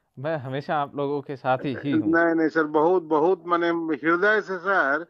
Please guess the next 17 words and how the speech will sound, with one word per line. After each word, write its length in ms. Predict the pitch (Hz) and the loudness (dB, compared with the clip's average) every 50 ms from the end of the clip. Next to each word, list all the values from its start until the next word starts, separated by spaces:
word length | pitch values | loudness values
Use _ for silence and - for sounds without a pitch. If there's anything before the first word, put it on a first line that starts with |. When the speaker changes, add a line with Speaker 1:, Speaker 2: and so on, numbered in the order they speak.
| _ - 127 | _ -16 -16
Speaker 1:
जी। 240 | 131 123 123 113 107 | -12 -10 -8 -6 -2
Speaker 2:
हम 160 | 151 156 165 | -2 -2 -2
तो 260 | 160 175 175 170 175 | 0 0 2 2 2
ऐसे 220 | 160 - 196 196 | 2 2 2 2
भी 140 | 185 190 190 | 2 2 0
दिन 280 | 175 165 185 185 185 180 | 0 0 0 0 0 0
दुना 260 | 180 180 180 180 180 | 0 2 2 2 4
रात 260 | 175 175 175 175 165 | 4 4 4 4 2
चौगुना 420 | - - 175 170 165 175 175 170 160 | 0 -2 -2 -2 0 0 0 0 0
का 120 | 156 165 | 0 -2
सर 200 | 160 170 165 160 | -2 -2 -2 0
ये 180 | 160 160 165 160 | 0 0 -2 0
करते 380 | 147 165 156 151 151 - 160 | 0 -2 -2 -2 -2 -4 -6
हैं। 480 | 156 143 127 117 110 107 - - 147 135 | -4 -4 -6 -8 -12 -14 -16 -14 -12 -8
Speaker 1:
जी, 180 | 123 127 123 | -6 -4 -4
जी, 180 | 110 110 107 101 | -4 -6 -8 -10
जी। 180 | 98 98 95 | -10 -12 -14